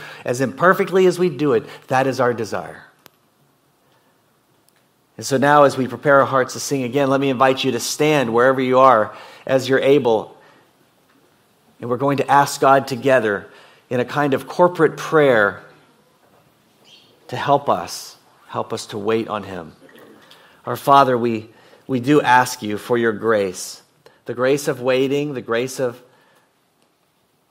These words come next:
seeking you in these times. We have so many issues and pains and difficulties in our lives. We have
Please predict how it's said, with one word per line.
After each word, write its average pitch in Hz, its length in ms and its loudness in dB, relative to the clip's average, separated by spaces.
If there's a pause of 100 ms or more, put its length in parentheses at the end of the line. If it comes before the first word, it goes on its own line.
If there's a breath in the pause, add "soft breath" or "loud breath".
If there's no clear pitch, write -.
(100)
seeking 156 600 -6
you 127 300 -4
in 123 100 -6
these 131 260 -6
times. 143 800 -6 (960)
We 123 80 -6
have 117 80 -8
so 147 260 2
many 127 540 -6 (720)
issues 101 560 -6
and 87 160 -14
pains 110 560 -10
and 90 100 -12
difficulties 107 720 -8
in 117 160 -10
our 110 140 -6
lives. 110 580 -4
We 110 100 -10
have 107 160 -8